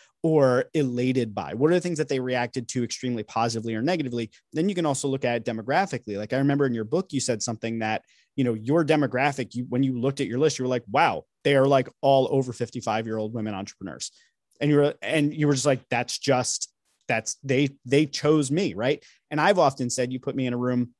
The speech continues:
uh, with, like, you know, back when I was running my marketing agency, um,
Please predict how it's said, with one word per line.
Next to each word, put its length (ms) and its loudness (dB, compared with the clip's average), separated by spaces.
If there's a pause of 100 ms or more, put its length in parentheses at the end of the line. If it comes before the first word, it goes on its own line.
(680)
uh, 240 4
with, 260 0
like, 240 -4
you 80 -2
know, 340 -4
back 340 0
when 100 2
I 60 2
was 100 -2
running 180 -2
my 100 -2
marketing 380 -4
agency, 440 -8 (380)
um, 380 0